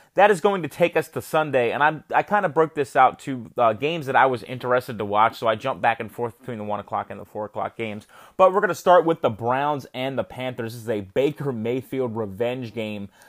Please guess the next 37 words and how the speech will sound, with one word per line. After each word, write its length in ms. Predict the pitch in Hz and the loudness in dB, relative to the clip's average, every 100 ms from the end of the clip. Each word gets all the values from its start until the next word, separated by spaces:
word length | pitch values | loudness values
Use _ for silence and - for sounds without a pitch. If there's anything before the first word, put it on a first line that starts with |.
| - - | -20 -2
Uh, 140 | 110 110 | 0 0
the 160 | 107 | 2
over-under 500 | 143 147 139 147 131 | 2 2 0 -4 -6
sitting 300 | 123 147 127 | -6 -6 -4
at 100 | 117 | -6
forty 420 | - - 147 147 127 | -8 -6 -4 -4 -6
and 140 | 120 | -6
a 80 | 113 | -2
half. 260 | 117 120 - | 2 2 0
The 80 | 101 | -8
Panthers, 580 | - 151 165 127 101 | -8 -10 -8 -8 -8
a 60 | 107 | -10
two 260 | - - 143 | -12 -10 -8
and 60 | |
a 60 | 107 | -4
half 260 | 107 98 | -4 -4
point 260 | - 107 - | -10 -12 -10
favorite 360 | 117 110 101 - | -8 -6 -8 -10
in 100 | 107 | -10
this 180 | 110 | -10
one. 200 | 113 101 - _ _ _ | -10 -10 -12 _ _ _
Jacoby 460 | 131 - 180 202 202 | -14 2 4 4 2
Brissett 460 | 147 - 170 160 - - | -2 0 2 2 -2 -12
looks 640 | 131 127 147 - - - | -4 0 0 0 -14 -14
like 340 | - 123 123 - | -4 -2 -2 -4
shit. 440 | - - 117 - | -16 -8 -6 -6
There's 300 | - 104 101 | -6 -6 -6
no, 360 | 113 117 117 110 | -4 0 0 -2
uh, 260 | - 107 98 - _ - | 0 0 0 -6 _ -14
<laughs> 180 | 131 170 | -10 -4
there's 300 | 165 135 131 | -2 -2 0
no 160 | 143 | -2
sugarcoating, 640 | 123 151 127 110 123 113 110 | -2 -2 -2 -2 -4 -4 -8
and 80 | |
he 120 | 123 139 | -6 -4
has 140 | 117 | -4
looked 220 | 120 - | -6 -8